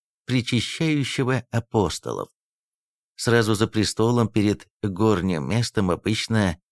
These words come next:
ставится семисвечник в виде разветвляющегося столпа с семью лампадами.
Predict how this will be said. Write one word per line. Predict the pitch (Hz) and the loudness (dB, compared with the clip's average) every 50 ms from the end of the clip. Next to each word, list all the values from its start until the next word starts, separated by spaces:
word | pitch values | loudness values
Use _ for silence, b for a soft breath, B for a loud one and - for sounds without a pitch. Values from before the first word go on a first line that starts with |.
| _ _ | _ _
ставится | - - - - - 98 87 87 90 110 117 - - - 131 120 | -10 -10 -10 -6 -2 0 0 0 0 -2 -2 -4 -4 -4 -4 -2
семисвечник | - - - 123 131 135 127 - - 185 190 170 120 - - - - 110 - _ _ _ _ _ _ _ - | -2 -2 0 0 0 0 -2 -2 -2 -2 0 0 -2 -4 -6 -10 -12 -12 -14 _ _ _ _ _ _ _ -4
в | 107 98 | 0 0
виде | 113 123 104 107 120 113 98 - _ _ | 2 0 2 2 0 0 0 -2 _ _
разветвляющегося | - 127 151 175 147 131 123 - - 82 65 65 92 120 123 117 110 - - 104 101 95 - - 90 90 | -2 -2 0 0 0 0 0 -2 -2 -4 -2 0 2 2 2 0 0 0 0 0 0 0 0 0 -2 -2
столпа | 85 - - - 87 78 65 62 - _ - 123 151 170 175 | -2 -4 -6 -4 -4 -4 -4 -4 -8 _ -2 0 0 0 -2
с | 151 | -4
семью | - - - 92 85 78 73 82 120 151 | -4 -4 -4 -4 -4 -4 -4 -2 -2 -2
лампадами. | 151 139 123 120 123 131 120 - - 82 82 82 82 - 76 67 60 60 - | -2 0 0 0 0 -2 -2 -2 -2 -2 0 -2 -2 -4 -8 -8 -10 -12 -14